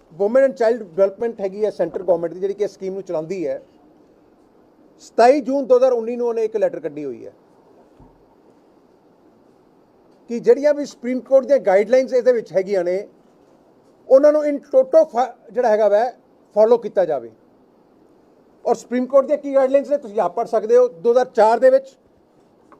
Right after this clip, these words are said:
ਫਿਰ ਉਹਦੇ ਬਾਅਦ ਜਿਹੜਾ ਹੈਗਾ ਵੈ, ਦੋ ਹਜ਼ਾਰ ਛੇ, ਦੋ ਹਜ਼ਾਰ ਨੌ, ਦੋ ਹਜ਼ਾਰ ਗਿਆਰਾਂ ਦੇ ਵਿੱਚ ਸੁਪਰੀਮ ਕੋਰਟ ਨੇ ਰੀਟਰੇਟ ਕੀਤਾ ਕਿ contractor shall not be used to supply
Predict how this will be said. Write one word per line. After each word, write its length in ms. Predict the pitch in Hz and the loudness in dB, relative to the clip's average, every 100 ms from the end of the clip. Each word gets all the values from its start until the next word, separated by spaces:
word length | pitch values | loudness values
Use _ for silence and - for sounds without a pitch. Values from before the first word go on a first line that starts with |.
| _ _ _ _ _ - _ _ _ _ - | _ _ _ _ _ -20 _ _ _ _ 2
ਫਿਰ 160 | 233 | 4
ਉਹਦੇ 160 | 262 269 | 6 4
ਬਾਅਦ 280 | 240 254 - - | 2 0 -2 -14
ਜਿਹੜਾ 180 | 214 240 | -4 0
ਹੈਗਾ 180 | 208 226 | 0 0
ਵੈ, 100 | 226 | -4
ਦੋ 160 | - 214 | 0 2
ਹਜ਼ਾਰ 180 | 208 202 | 2 -2
ਛੇ, 280 | - 226 247 | 0 4 4
ਦੋ 160 | 196 | 2
ਹਜ਼ਾਰ 220 | 208 202 185 | 0 0 -2
ਨੌ, 380 | 185 226 254 | -2 0 0
ਦੋ 240 | 240 170 208 | -2 0 2
ਹਜ਼ਾਰ 220 | 208 196 | 2 0
ਗਿਆਰਾਂ 640 | 147 170 185 226 247 240 - _ _ _ _ _ _ _ _ _ _ _ _ _ _ - | -4 0 2 2 0 -4 -10 _ _ _ _ _ _ _ _ _ _ _ _ _ _ 0
ਦੇ 80 | 226 | 2
ਵਿੱਚ 180 | 226 269 | 2 -2
ਸੁਪਰੀਮ 500 | 262 - - 254 285 | -8 -16 -6 -4 -2
ਕੋਰਟ 280 | 269 254 | 4 2
ਨੇ 120 | 254 233 | 2 -4
ਰੀਟਰੇਟ 420 | 247 247 285 - | -4 0 0 0
ਕੀਤਾ 560 | 220 214 202 226 254 _ _ _ _ - | -4 0 2 2 -2 _ _ _ _ -14
ਕਿ 80 | |
contractor 580 | 247 247 233 254 254 294 | -4 -2 0 -2 -2 -6
shall 320 | 294 269 269 226 | -4 0 -2 2
not 220 | 269 269 | 2 2
be 100 | 233 254 254 | 0 -6 -6
used 160 | 262 - | -8 -10
to 60 | 254 233 | -6 -6
supply 300 | 233 233 | -2 0